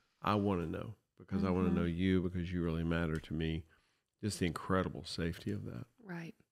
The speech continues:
Speaker 3: Yeah, I think for me, and I know that that was such a pain experience. I mean, from that, really even that phone call, you know, that
Speaker 2: Mm-hmm.
Speaker 3: afternoon Sunday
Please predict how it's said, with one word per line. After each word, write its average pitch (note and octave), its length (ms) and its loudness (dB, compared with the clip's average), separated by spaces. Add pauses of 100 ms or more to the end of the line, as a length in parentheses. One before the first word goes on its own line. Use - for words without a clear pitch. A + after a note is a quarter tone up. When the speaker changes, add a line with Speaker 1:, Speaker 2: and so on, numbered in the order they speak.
(880)
Speaker 3:
Yeah, G3 180 2
I G#3 60 2
think B3+ 220 0
for A#3 160 0
me, G#3 460 4 (420)
and G#3 180 -2 (100)
I G3+ 120 2
know G3+ 400 6
that G3+ 160 2
that F#3+ 180 6
was F#3 160 4
such - 540 4
a F#3 60 2
pain D#3+ 560 2 (120)
experience. - 800 -6
I F#3+ 40 0
mean, E3+ 200 0
from E3 260 -2
that, F3 360 0 (420)
really A#3+ 280 8
even G3+ 200 6
that F3 140 4
phone F3 340 6
call, G#3 600 4
you A#3+ 160 4
know, A#3 120 6
that G#3 180 6
Speaker 2:
Mm-hmm. - 80 6
Speaker 3:
afternoon G3+ 580 4
Sunday G3+ 460 0